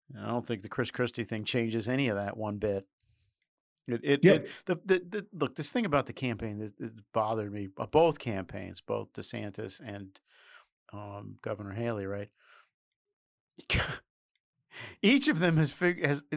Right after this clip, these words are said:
Speaker 1: each of them has proceeded as if the other is what they're shooting at.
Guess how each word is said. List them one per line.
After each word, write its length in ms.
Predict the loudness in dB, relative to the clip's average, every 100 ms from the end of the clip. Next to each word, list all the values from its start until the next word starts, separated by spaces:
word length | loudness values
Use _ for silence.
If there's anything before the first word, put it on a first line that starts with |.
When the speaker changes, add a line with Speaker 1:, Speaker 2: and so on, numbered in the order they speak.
| -2
Speaker 1:
each 240 | 0 2 4
of 80 |
them 140 | 4 4
has 120 | 2
proceeded 560 | 2 0 2 2 2 2
as 140 | 2
if 120 | 0
the 160 | 0 2
other 340 | 4 4 2 2
is 200 | -2 0
what 180 | 0
they're 160 | 0 -2
shooting 440 | 0 0 2 0
at. 280 | -4 -8 -10